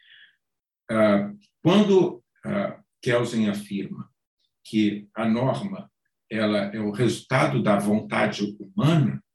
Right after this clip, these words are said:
ele coloca o homem no centro da discussão. Porque as determinações de conduta são criadas pelo homem, constituídas por ele,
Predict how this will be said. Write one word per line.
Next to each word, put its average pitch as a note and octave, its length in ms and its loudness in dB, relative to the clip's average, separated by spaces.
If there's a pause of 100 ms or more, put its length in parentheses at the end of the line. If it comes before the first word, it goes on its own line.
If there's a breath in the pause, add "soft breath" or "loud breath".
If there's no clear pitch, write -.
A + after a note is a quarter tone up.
(120)
ele C#3 220 2
coloca D3 560 0
o G#2+ 200 0
homem D3 540 -2
no C3+ 160 -2
centro D3+ 460 -2
da G2+ 100 -18
discussão. - 600 -18 (1120)
Porque G#2 500 -2 (640)
as F#2+ 460 -10
determinações A2+ 800 0
de - 120 -16
conduta G2+ 460 -4
são - 320 -8
criadas D3+ 640 -2
pelo A#2+ 240 2
homem, - 480 0
constituídas - 640 -4
por - 220 -4
ele, - 280 0